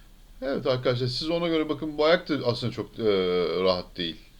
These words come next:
Ama, e, bir seçim yapmak zorundayız tabii. Burada bu İrlandalı The United States, e, babaya güveniyoruz bakalım. Ya burada bu atı geçecek olan Querari koşmuyor. Querari altı numara.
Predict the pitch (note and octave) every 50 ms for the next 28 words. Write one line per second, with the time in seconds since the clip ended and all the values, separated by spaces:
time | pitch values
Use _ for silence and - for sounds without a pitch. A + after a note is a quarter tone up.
0 | - - B2+ B2+ A#2 A#2+ D3 D#3+ D3+ - G#2+ A2+ G#2+ F2 C#2 - - - B2 B2
1 | - - B2 B2 B2+ C3+ A#2+ F2+ D#2+ A#2 B2 A#2 G2+ G#2+ G#2+ A2 A#2 B2 A#2+ G2+
2 | - - - F#2 F2 A2 B2+ B2+ B2+ - - - - - - - - - - -
3 | _ - - F#2+ G2 G2+ G2 F2 E2 F#2 G#2+ A2 G#2+ G#2 G#2 G2 G2+ - - A2
4 | G2+ G2 G2+ G#2 G#2+ G#2 F#2+ F#2 F#2 G2+ G2+ G2 G#2+ G#2+ G#2 G2+ F#2+ F#2+ F#2+ F#2+
5 | F2+ F#2+ F2+ - - - - - G#2 G2 F#2 - - - - - - - - -
6 | - D2 F2+ F2 - - - - - - - G#2 F#2+ F#2+ F2+ F2+ F#2+ F#2+ F#2 F#2+
7 | G2+ F#2+ F#2+ F#2+ F#2+ F#2+ F#2+ F#2+ F#2+ F2+ D#2+ E2 E2 E2 - F2 F2 G2+ A#2 A#2+
8 | - - - - - - - - - - - - - - - - - - - -
9 | - - - - F#2+ G#2+ A2+ G#2+ A2 A2 A2 A#2 A2+ - G#2+ G#2+ - A#2 G#2 A2+
10 | A2 G#2 A#2 A2 G#2+ A2 G2+ G#2 G#2+ - - - A#2 A2+ A2+ A2+ A#2 A2+ A2+ A2+
11 | G#2+ G#2+ A#2+ B2+ B2 D#2+ - - - A#2+ A#2 - - - F#2 E2 D#2 D2+ D2 -
12 | - - - - G2 F#2 F2+ F#2 F2 E2 D#2+ D#2+ - - F2 F2 - - - G2+
13 | F#2+ F2 D#2+ D#2+ F2 G2+